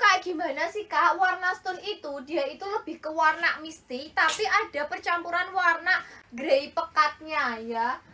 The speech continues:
Aku ada dua untuk warna stone-nya, ada dua motif, ya.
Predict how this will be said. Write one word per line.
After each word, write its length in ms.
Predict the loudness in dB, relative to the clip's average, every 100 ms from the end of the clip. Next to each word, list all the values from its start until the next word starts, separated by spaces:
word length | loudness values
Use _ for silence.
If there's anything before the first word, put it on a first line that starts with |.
| -8
Aku 240 | -8 -2
ada 320 | 0 2 0 -2
dua 400 | 0 2 2 0
untuk 160 | -4
warna 400 | 2 2 2 -2
stone-nya, 480 | -4 -8 -10 -4 -2
ada 160 | 0 0
dua 160 | 2 0
motif, 560 | 2 -2 -4 -10 -12 -4
ya. 240 | -2 -2